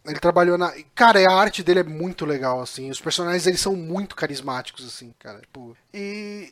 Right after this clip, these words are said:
ele é um jogo muito bem acabadinho, sabe? E assim, cara, eu te falar, eu tô jogando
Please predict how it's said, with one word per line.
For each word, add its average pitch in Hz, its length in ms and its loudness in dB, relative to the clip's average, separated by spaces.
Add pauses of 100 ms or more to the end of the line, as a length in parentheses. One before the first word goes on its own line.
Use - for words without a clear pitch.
(160)
ele 294 200 2
é 359 40 6
um 277 100 4
jogo 302 200 0
muito 277 280 -2
bem 302 180 -2
acabadinho, 208 760 -2
sabe? 180 380 -8 (380)
E 240 100 -2
assim, 302 280 2
cara, 170 200 -2
eu 151 100 -4
te - 100 -12
falar, 247 340 0
eu 160 80 0
tô 156 220 -6
jogando 165 580 -6